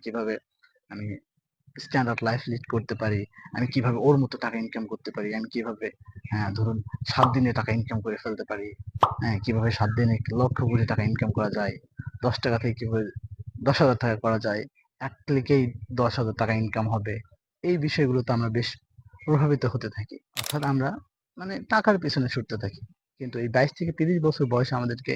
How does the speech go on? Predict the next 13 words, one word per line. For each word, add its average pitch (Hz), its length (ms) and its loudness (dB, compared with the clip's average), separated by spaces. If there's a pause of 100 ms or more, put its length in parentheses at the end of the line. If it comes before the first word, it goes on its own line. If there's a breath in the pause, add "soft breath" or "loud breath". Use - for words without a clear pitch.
(120)
এমন 180 160 4
কিছু 175 240 -2
কাজে 127 320 4
ইনভলভ 127 360 4
হওয়া 123 280 4
উচিত 165 200 0 (400 loud breath)
যে 139 140 -2
কাজগুলো 131 400 0
হবে 123 220 2 (160)
অবৈতনিক, 117 560 2 (460)
অর্থাৎ 123 220 -2
সামাজিক 127 560 4
বা 113 140 2